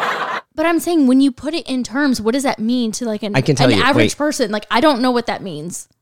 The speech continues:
Speaker 2: I'm doing the calculations. Carry the one. It means that he only has, when he gets hit and he hits the ground, it means he only has a ninety-three percent chance of getting concussion.
Speaker 1: Like, that doesn't seem
Speaker 2: No, because before he had a hundred percent chance.
Speaker 1: Yeah, but that doesn't s-,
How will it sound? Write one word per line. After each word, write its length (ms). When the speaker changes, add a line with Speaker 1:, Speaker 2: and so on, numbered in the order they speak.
Speaker 2:
I'm 160
doing 160
the 80
calculations. 720
Carry 400
the 100
one. 540
It 180
means 320
that 140
he 420
only 380
has, 560
when 140
he 80
gets 260
hit 340
and 100
he 80
hits 200
the 100
ground, 480
it 60
means 260
he 100
only 180
has 140
a 60
ninety-three 500
percent 340
chance 240
of 60
getting 220
concussion. 500
Speaker 1:
Like, 160
that 160
doesn't 340
seem 680
Speaker 2:
No, 140
because 260
before 340
he 100
had 100
a 40
hundred 240
percent 300
chance. 360
Speaker 1:
Yeah, 100
but 240
that 180
doesn't 460
s-, 240